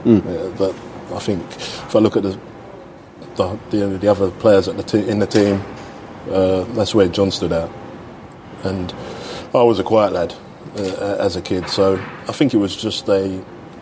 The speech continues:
Speaker 2: kind of natural, natural thing for, for,
Speaker 1: But you,
Speaker 2: for myself.
Speaker 1: you, with the ball coming on to you, you
Speaker 2: Mm.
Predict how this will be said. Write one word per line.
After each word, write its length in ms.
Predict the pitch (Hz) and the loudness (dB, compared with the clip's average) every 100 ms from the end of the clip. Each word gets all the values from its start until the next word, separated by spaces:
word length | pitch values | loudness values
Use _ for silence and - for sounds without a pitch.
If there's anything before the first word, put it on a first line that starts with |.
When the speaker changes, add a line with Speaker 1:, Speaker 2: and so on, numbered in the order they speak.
| - | -12
Speaker 2:
kind 180 | - 92 | -6 -4
of 120 | 80 | -2
natural, 640 | 98 107 - 104 92 92 90 - - - - - - - | 0 0 0 0 2 0 -2 -10 -12 -16 -16 -16 -16 -2
natural 440 | 110 110 110 98 92 | -2 0 2 2 2
thing 320 | - 101 92 | -2 -2 -2
for, 260 | 101 95 - | -2 -2 -4
for, 240 | - - - | -14 -16 -2
Speaker 1:
But 140 | 127 - | 0 0
you, 80 | |
Speaker 2:
for 100 | - | -2
myself. 400 | - 98 - 160 | -2 -2 -2 -2
Speaker 1:
you, 160 | 160 156 - | -2 -2 -2
with 120 | 135 | -2
the 60 | 151 | 0
ball 220 | 185 190 | 0 -2
coming 320 | - 170 135 | -2 0 2
on 200 | 151 175 | 2 -2
to 200 | - 107 | -4 0
you, 60 | 117 | 2
you 40 | |
Speaker 2:
Mm. 20 | 165 | 2